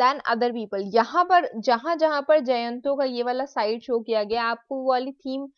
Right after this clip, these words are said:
इसमें समझ में आ रही होगी। Wherever he is being shown as here as emotional,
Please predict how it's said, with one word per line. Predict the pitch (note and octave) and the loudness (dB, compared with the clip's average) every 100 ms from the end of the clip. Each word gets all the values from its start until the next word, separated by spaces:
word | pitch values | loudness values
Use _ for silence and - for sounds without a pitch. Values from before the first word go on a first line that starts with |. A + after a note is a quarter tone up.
| _ _ - | _ _ -10
इसमें | A#3+ - C4+ | -10 -4 -4
समझ | C4+ A#3+ A#3+ B3 | -2 -2 -2 -4
में | A#3+ | -4
आ | G#3 | -4
रही | G#3 A3 | -4 -4
होगी। | A3 A3+ E4+ _ _ _ - | -4 -4 -10 _ _ _ -8
Wherever | G#3 A#3+ A#3 A#3 A3 C4+ D#4+ | 2 6 8 6 6 6 6
he | F4+ D4+ C#4 C#4+ - | 4 -2 -2 -2 4
is | B3+ A#3 G#3+ | 2 2 -4
being | B3 B3+ B3+ | -6 -4 -2
shown | A3+ A3 - B3 A#3+ | -2 -2 -2 -2 -2
as | G3 G#3 A3+ | -4 -4 -2
here | A3 G#3 G#3 A3 | 0 2 2 0
as | A3 | -2
emotional, | G3+ G3+ G3+ C#4 | -6 -8 -6 -4